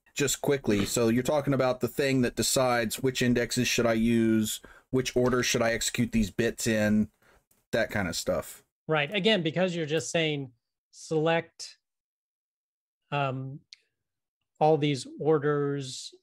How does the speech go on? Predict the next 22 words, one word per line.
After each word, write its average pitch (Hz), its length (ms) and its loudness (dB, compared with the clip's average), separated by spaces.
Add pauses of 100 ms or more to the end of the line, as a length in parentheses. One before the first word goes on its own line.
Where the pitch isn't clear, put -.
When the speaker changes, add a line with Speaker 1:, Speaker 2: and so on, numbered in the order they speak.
(100)
Speaker 2:
after 156 320 -2
this 139 160 -8
particular 139 640 -4
date 139 540 0 (300)
and 131 160 -4
join 143 340 -2
it 175 220 -8
to 135 300 -4
the 123 120 -6
warehouse, 139 1000 -4 (2000)
warehouses 147 460 0
that 135 160 -4
exist 131 420 -4
in 139 60 -4
the 123 80 -4
U 123 220 -2
S, 160 300 0
you 190 100 0
know, 156 240 0
all 185 180 2
your 170 260 -4 (100)
query 185 540 -4